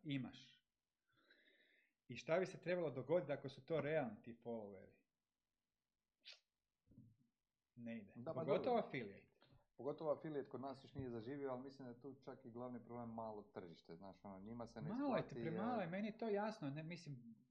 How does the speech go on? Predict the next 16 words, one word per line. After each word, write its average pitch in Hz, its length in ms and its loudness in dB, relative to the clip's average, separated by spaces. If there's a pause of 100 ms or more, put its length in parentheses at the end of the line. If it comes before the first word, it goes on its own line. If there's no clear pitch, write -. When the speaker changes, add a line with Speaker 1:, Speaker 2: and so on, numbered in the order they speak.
(200)
Speaker 1:
ono, 151 200 0
ja, 139 200 2
ja 175 260 2
njoj 233 180 4
dajem 214 300 4
pra-, 170 300 -2
praktički 214 540 2
joj 170 220 2
dajem 180 340 2
svu 147 600 2
svoju 139 340 -2
zaradu, 101 500 -6
znači, 131 400 -6
Speaker 2:
Mhm. 160 120 8
Speaker 1:
ono, 196 180 6
maltene, 208 680 2